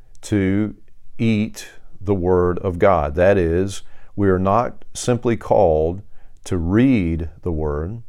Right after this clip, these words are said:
We are not simply called to hear the Word, but we are called to observe the Word, follow the Word, absorb the Word into our hearts and minds. We are called to take in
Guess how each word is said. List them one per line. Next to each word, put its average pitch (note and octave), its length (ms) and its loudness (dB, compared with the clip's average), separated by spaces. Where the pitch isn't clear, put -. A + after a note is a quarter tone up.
We G2 140 -2
are F#2 80 0
not G2 300 2
simply G#2 340 -2
called F#2 520 4
to D#2+ 480 -6
hear B2 440 4
the E2 120 0
Word, D2+ 500 -4
but G2 160 0
we G#2 160 4
are G#2+ 140 6
called F2+ 480 6
to E2+ 500 -2
observe E2+ 800 0
the F#2+ 120 -6
Word, D#2 480 -6
follow G2 880 6
the F#2 100 -4
Word, D#2 400 -4
absorb F#2+ 880 4
the F#2+ 100 -2
Word F2 520 0
into F2+ 600 -2
our D#2 140 -4
hearts G#2 420 4
and F#2 140 -6
minds. E2 320 -4
We G2+ 160 2
are G2 100 6
called F2 640 2
to F#2 120 -4
take - 400 4
in E2 400 -2